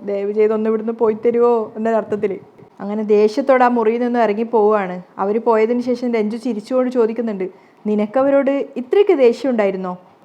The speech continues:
അപ്പൊ രഞ്ജു ഏകദേശം വിശ്വസിച്ചു എന്നുള്ളത് ഗീതുവിന് മനസ്സിലാവുകയാണ്. അപ്പൊ ഗീതു പെട്ടെന്ന് തന്നെ പറയാണ്, "ഇത് ഹോസ്പിറ്റലിലായി പോയി, അല്ലെങ്കിൽ ഞാൻ അവരോട് കുറച്ചുകൂടി പറഞ്ഞേനെ." "സാരില്ല, ഇവിടുന്ന് ഇറങ്ങുമ്പോ നമ്മൾ അവരെ കാണുമല്ലോ,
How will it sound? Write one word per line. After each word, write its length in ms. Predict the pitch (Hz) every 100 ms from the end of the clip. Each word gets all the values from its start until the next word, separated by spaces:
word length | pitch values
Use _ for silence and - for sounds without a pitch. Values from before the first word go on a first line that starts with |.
| _ -
അപ്പൊ 160 | 196
രഞ്ജു 320 | 202 190 196 247
ഏകദേശം 480 | 240 240 254 277
വിശ്വസിച്ചു 420 | 254 247 269 269 294
എന്നുള്ളത് 280 | 277 262
ഗീതുവിന് 360 | 262 254 247 262
മനസ്സിലാവുകയാണ്. 640 | 254 226 226 247 226 202 190
അപ്പൊ 160 | 196
ഗീതു 260 | 208 226 240
പെട്ടെന്ന് 340 | 233 240 247
തന്നെ 140 | 247 247
പറയാണ്, 340 | 220 214 180 - - -
"ഇത് 160 | 196 233
ഹോസ്പിറ്റലിലായി 760 | 247 220 220 302 311 311 277
പോയി, 240 | 277 240 190 - - -
അല്ലെങ്കിൽ 440 | 202 220 277 269
ഞാൻ 200 | 220 220
അവരോട് 220 | 240 254
കുറച്ചുകൂടി 460 | 262 233 226 285 277 262
പറഞ്ഞേനെ." 480 | 220 233 240 202 - _ - -
"സാരില്ല, 520 | 277 269 320 320 330 - - 214
ഇവിടുന്ന് 340 | 214 247 262
ഇറങ്ങുമ്പോ 560 | 262 277 294 311 214 220
നമ്മൾ 220 | 208 233
അവരെ 160 | 254 277
കാണുമല്ലോ, 520 | 262 254 320 254 180